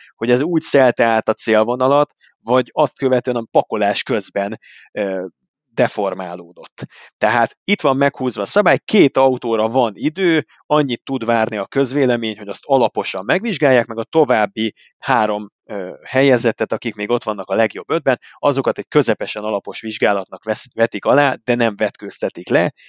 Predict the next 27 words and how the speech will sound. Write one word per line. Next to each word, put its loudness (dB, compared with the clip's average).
és -6
az 2
összes 0
többi -2
autó, 0
ami -4
még -2
esetleg 0
szúrópróbaszerűen -4
ellenőrzés 0
sorsára -6
jut, -8
az -4
majd 2
hét 4
közben 0
a -20
kutatófejlesztő -2
részlegen, 0
az 2
viszont -2
már 2
a 4
hivatalos -2
végeredményt 2
nem 0
befolyásolhatja, -2